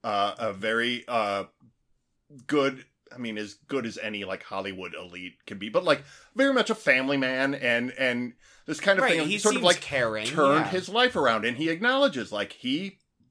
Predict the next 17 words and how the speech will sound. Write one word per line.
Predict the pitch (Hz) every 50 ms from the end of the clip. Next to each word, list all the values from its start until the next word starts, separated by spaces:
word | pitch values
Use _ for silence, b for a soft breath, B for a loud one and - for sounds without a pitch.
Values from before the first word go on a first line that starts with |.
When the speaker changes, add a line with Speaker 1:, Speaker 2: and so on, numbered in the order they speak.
| _
Speaker 1:
blinded | - 120 117 135 208 262 277 349 - 117
a | 101
guy | - - - - 60 - - - _ _
when | 104 107 101
he | 90 95 92
was, | 95 104 98
like, | 107 92 - 165
a | 156
teenager, | - 180 233 269 240 117 - - - - - - -
like, | 87 92 87
assaulting | 104 117 - - 156 208 - - 87 71
him. | - - _ _ _ _ B B B B B B 117
Speaker 2:
Ooh. | 127 113 95 95 _ _
Speaker 1:
And | - 143 147 139 131
he | 147 185 196 185 185 185 - _ _ _ _ _ _ _ _ _ _ _ _ _ _ -
does | - 117 143 151 147 - 123
not | 117 107 107 113 143 - -